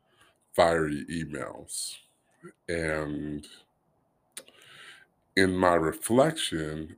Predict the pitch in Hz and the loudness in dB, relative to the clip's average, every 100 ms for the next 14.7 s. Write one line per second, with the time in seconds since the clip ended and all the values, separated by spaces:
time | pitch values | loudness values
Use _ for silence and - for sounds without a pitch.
0 | - 80 80 76 73 73 - _ _ _ | -8 -4 -2 0 -2 -4 -8 _ _ _
1 | _ _ _ _ - - - 87 82 78 | _ _ _ _ -20 -6 2 4 2 -2
2 | 78 80 78 76 - 78 76 73 76 110 | -6 -6 -4 -6 -6 -8 -6 -6 -8 -10
3 | _ _ _ - - _ _ _ - - | _ _ _ -20 -20 _ _ _ -20 -20
4 | - _ _ _ _ _ _ _ _ _ | -20 _ _ _ _ _ _ _ _ _
5 | _ _ _ _ _ _ _ _ _ - | _ _ _ _ _ _ _ _ _ 4
6 | 98 - - - 165 123 107 107 - - | 6 6 -4 4 6 6 4 -2 -10 -16
7 | - _ _ _ _ _ _ _ _ _ | -18 _ _ _ _ _ _ _ _ _
8 | _ _ _ _ _ _ _ _ _ _ | _ _ _ _ _ _ _ _ _ _
9 | _ _ _ _ _ _ _ _ _ _ | _ _ _ _ _ _ _ _ _ _
10 | _ - - - - - - _ 90 - | _ -20 -16 -14 -16 -18 -20 _ -6 -6
11 | - 110 110 107 85 78 76 85 82 78 | 2 6 6 4 -2 -6 -6 -2 0 2
12 | 78 - - _ _ _ _ - 98 90 | 0 -4 -12 _ _ _ _ -8 -4 -2
13 | 85 82 82 - - - - - 87 82 | -2 -8 -12 -14 -14 -16 -14 -6 -2 -2
14 | 78 76 73 73 76 76 73 | -2 -4 -6 -8 -10 -12 -14